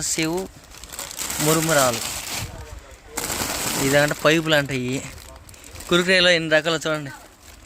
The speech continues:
ఇవేమో పుల్ల ఐస్, క్రీమ్ పుల్ల ఐస్. ఇది ఐదు రూపాయలు ఒక్కొక్కటి వచ్చేసి ముప్పై వస్తాయి దీంట్లో. ఇవేమో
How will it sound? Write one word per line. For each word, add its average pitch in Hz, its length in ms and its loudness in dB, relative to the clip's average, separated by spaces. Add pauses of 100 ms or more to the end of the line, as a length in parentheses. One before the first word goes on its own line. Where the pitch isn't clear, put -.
(480)
ఇవేమో 165 320 6
పుల్ల 165 160 6 (120)
ఐస్, 143 140 -2 (720)
క్రీమ్ 185 280 2
పుల్ల 156 240 4
ఐస్. 135 200 -6
ఇది 117 100 -8 (320)
ఐదు 135 140 2
రూపాయలు 139 240 2
ఒక్కొక్కటి 123 300 -2 (340)
వచ్చేసి 120 360 -6 (1040)
ముప్పై 139 320 4
వస్తాయి 147 320 2
దీంట్లో. 127 280 -6 (3250)
ఇవేమో 180 320 4